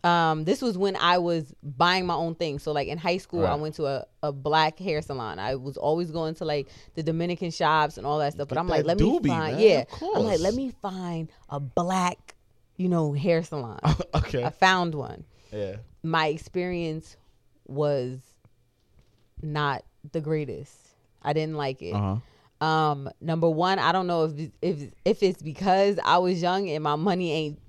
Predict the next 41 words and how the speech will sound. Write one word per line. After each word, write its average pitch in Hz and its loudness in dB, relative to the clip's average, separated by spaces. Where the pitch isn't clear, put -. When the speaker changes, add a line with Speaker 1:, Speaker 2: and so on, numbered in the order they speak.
Speaker 1:
ain't 165 0
go 180 8
as 185 4
Speaker 2:
Ain't 196 0
Speaker 1:
far, 208 12
Speaker 2:
stretched 240 4
like 127 0
that, 139 0
Speaker 1:
but 208 8
Speaker 2:
yeah. 208 4
Speaker 1:
it's 208 2
like, 165 4
I 185 2
could 226 -4
go 165 4
to - -10
the 147 -4
Dominicans 202 2
right 151 2
Speaker 2:
And - -
Speaker 1:
now 151 0
Speaker 2:
get - -6
that 107 4
Speaker 1:
and 95 -4
Speaker 2:
twenty 127 2
dollar 120 6
Speaker 1:
get 113 -2
the 160 6
Speaker 2:
doobie. 175 6
Speaker 1:
twenty 220 8
dollar 196 8
doobie 208 -4
Speaker 2:
Yeah. 139 0
Speaker 1:
and 185 2
be 180 2
Speaker 2:
That 233 6
Speaker 1:
out, 233 12
and 139 6
be 135 0
Speaker 2:
blowout 208 6
is, 220 10